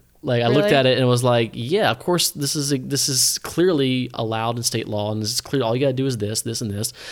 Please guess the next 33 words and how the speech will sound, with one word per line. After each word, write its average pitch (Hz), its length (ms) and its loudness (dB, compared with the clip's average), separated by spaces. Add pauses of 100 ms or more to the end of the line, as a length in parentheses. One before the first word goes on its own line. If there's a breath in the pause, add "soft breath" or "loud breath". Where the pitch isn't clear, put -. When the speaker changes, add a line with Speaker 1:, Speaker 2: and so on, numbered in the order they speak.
(280 loud breath)
Speaker 1:
Um, 113 400 2
and, 113 340 0
you 123 120 -2
know, 107 400 -2
unfortunately, 135 540 0
Atlanta 117 420 -2
City 113 180 -4
Council 107 380 -4
is 101 60 -2
still, 107 300 -2
you 107 60 -4
know, 101 220 -4 (280)
discussing 113 460 -4
it 104 80 -4
over 104 360 -2
and 98 100 -4
have 101 240 -6 (360 loud breath)
a - 60 -14
lot 151 80 4
of 107 240 -2
really 139 140 2
strange, 123 840 0
um, 101 480 -4
kind 117 220 -4
of, 101 260 -4
uh, 104 220 0
oppositions, 101 1080 -2
um, 95 480 -6
to, 113 320 -2
to - 140 -12
the 101 80 -6
marijuana 98 420 -4
thing. 104 260 -4